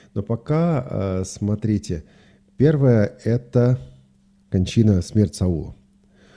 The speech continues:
Что, э, произошло? Как, э,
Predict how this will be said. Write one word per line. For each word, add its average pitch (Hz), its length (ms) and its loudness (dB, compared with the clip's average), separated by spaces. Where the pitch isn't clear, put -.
Что, 143 680 2
э, 87 500 -2
произошло? 101 680 -2
Как, 160 480 0
э, 85 540 -2